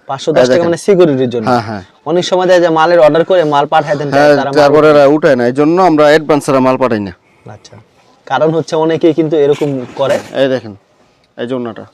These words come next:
Speaker 1: আচ্ছা, এটা হচ্ছে ওড়না, সম্পূর্ণ বিশাল বড় পাঁচ হাতের নামাজ ওড়না। আর নিশ্চিন্তে পাঁচশো দশ টাকা অ্যাডভান্স করতে পারেন, মাল হাতে পাওয়ার পর টাকা দিলেই হবে, চিন্তার কোনো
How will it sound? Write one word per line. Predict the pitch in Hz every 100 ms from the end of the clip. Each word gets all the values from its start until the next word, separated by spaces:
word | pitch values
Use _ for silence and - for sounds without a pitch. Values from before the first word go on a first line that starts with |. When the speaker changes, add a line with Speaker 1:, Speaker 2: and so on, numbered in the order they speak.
| _ 117
Speaker 1:
আচ্ছা, | - 107
এটা | 117
হচ্ছে | - 131 135
ওড়না, | 135 170 220
সম্পূর্ণ | 135 127 120 139 185 139
বিশাল | 143 127
বড় | 143 175
পাঁচ | - -
হাতের | - 254
নামাজ | 196 135 117
ওড়না। | 110 98 - _ _ - _ 131
আর | 139
নিশ্চিন্তে | 160 - 185 180 180
পাঁচশো | 170 170 156
দশ | 151
টাকা | 160 151
অ্যাডভান্স | 143 147 -
করতে | 147 151
পারেন, | 165 165
মাল | 123 127 117
হাতে | 123 160
পাওয়ার | 165 156 151
পর | 139
টাকা | 135 135
দিলেই | 127 117 95
হবে, | 101 95 _ _ - _ _ _ _ -
চিন্তার | 147 151 143
কোনো | 127